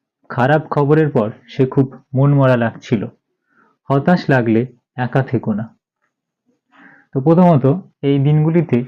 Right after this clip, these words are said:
সে খুব হতাশ অনুভব করছে। প্রথমত আমাদেরকে বাক্যের মধ্যে কর্তা খুঁজে বের করতে হয়। তো এখানে সে হচ্ছে কর্তা, যার সম্বন্ধে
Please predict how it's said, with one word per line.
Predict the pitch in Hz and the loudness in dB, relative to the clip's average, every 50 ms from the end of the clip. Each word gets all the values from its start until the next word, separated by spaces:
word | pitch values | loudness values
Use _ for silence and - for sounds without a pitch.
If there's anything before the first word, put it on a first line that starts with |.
| - _ - | -8 _ -8
সে | - - 123 - | -8 -6 -2 -2
খুব | 160 139 - - | -2 -2 0 -2
হতাশ | 139 135 - 160 151 - 139 | -4 -2 0 -2 -2 0 -2
অনুভব | 139 131 127 123 120 - - | -2 0 -2 -4 -4 -4 -6
করছে। | 117 117 - - - 139 - _ _ _ _ | -6 -6 -8 -12 -12 -12 -12 _ _ _ _
প্রথমত | 135 135 - 165 160 160 156 143 - 165 170 - _ _ _ _ _ _ _ 131 | -10 -4 -4 -2 -2 -2 -2 -2 -2 -4 -4 -6 _ _ _ _ _ _ _ -2
আমাদেরকে | 123 127 131 131 123 - 135 117 120 | 0 2 2 2 2 0 -2 0 0
বাক্যের | 120 117 - - 143 151 151 | -4 -4 -2 -2 -2 0 0
মধ্যে | 147 123 110 113 120 127 - _ _ _ _ _ _ - | -2 -2 -2 -4 -6 -6 -10 _ _ _ _ _ _ -6
কর্তা | 139 135 131 - - 151 143 - | -6 -6 -6 -2 -4 -4 0 0
খুঁজে | 135 123 123 117 | 0 2 2 0
বের | 113 110 110 | 0 -2 -4
করতে | 117 101 - - 113 | -4 -6 -4 -6 -6
হয়। | 101 113 127 - _ _ _ _ _ _ _ _ _ _ - - | -6 -6 -10 -14 _ _ _ _ _ _ _ _ _ _ -6 0
তো | 143 139 151 156 | 2 2 2 2
এখানে | 151 165 160 139 131 147 160 - _ _ _ _ _ _ - - | 2 2 2 2 2 0 -2 -8 _ _ _ _ _ _ -20 -8
সে | - 151 147 151 151 | -2 0 0 2 0
হচ্ছে | 151 147 - 156 143 - - | -2 -2 0 -2 -2 0 -2
কর্তা, | 117 117 - - 110 107 | -4 -4 -2 -4 -2 0
যার | 127 135 139 139 - | 2 2 0 2 2
সম্বন্ধে | 123 120 123 127 135 139 135 | 0 2 2 2 2 2 2